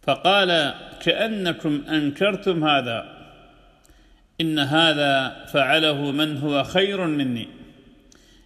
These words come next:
يعني النبي صلى الله عليه وسلم، "وأنها عزمة، وإني كرهت أن أخرجكم". وعن حماد عن عاصم عن عبد الله بن الحارث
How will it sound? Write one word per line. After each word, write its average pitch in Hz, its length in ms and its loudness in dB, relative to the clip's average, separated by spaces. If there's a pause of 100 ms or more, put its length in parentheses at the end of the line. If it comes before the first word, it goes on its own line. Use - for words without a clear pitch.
(160)
يعني 127 720 0
النبي 139 460 -2
صلى 143 220 -6
الله 139 360 2
عليه 127 240 -2
وسلم، 107 400 -8 (1500)
"وأنها 190 560 2
عزمة، 147 680 0 (500)
وإني 175 520 0
كرهت 165 480 0
أن 165 320 -2
أخرجكم". 151 760 -2 (1400)
وعن 139 280 0
حماد 175 800 0 (320)
عن 151 200 0
عاصم 151 720 2 (200)
عن 156 140 2
عبد 135 260 -2
الله 147 340 2
بن 156 120 -6
الحارث 165 680 2